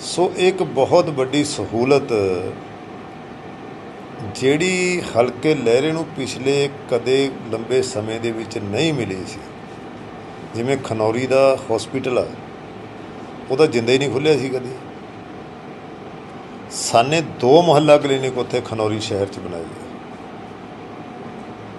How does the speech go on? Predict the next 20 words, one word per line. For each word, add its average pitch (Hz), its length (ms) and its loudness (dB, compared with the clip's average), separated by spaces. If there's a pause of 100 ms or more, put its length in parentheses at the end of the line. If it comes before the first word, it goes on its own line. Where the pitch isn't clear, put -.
(460)
ਤੇ 107 80 -4
ਜਿਸ 104 280 -4
ਦੇ 143 140 8
ਨਾਲ 107 560 6 (1120)
ਲੋਕ 131 220 6
ਬੜੀ 131 300 2
ਰਾਹਤ 107 400 6
ਮਹਿਸੂਸ 113 400 0
ਕਰ 113 180 4
ਰਹੇ 135 120 2
ਨੇ, 147 100 0
ਕਿਉਂਕਿ 160 560 2 (400)
ਸਰਕਾਰੀ 135 580 6
ਸਹੂਲਤ 156 340 2
ਦੇਖੀ 127 380 0
ਹੀ 147 40 4
ਨਹੀਂ 147 140 2
ਸੀ 143 120 0
ਉਹਨਾਂ 160 200 -2
ਨੇ। 143 140 -4